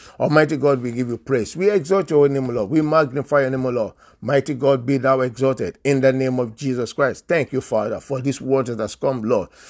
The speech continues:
Take all the glory. In Jesus' precious name we pray. Amen. Amen in Jesus' name. Beloved, as you read the book of Ruth,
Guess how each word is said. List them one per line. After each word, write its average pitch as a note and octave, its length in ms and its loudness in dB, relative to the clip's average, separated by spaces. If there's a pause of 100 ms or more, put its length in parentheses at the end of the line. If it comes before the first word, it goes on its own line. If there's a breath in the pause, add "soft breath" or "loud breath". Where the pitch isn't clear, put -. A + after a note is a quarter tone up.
(180 loud breath)
Take D3+ 240 2
all C3+ 160 4
the A#2 80 -6
glory. A2+ 420 -6 (300)
In A2 300 -6
Jesus' C3+ 680 -4 (100)
precious C#3 460 -4
name B2 260 -2
we B2 100 -4
pray. C3 460 -2
Amen. C3 540 -2
Amen A#2+ 300 -6
in F#2 120 -8
Jesus' G2 400 -8
name. F2 160 -12 (320 soft breath)
Beloved, E3+ 400 6
as C3 200 -2
you C3+ 120 -4
read D3+ 360 -2
the C3 100 -8
book C#3 200 -8
of A2+ 220 -6
Ruth, D3+ 260 0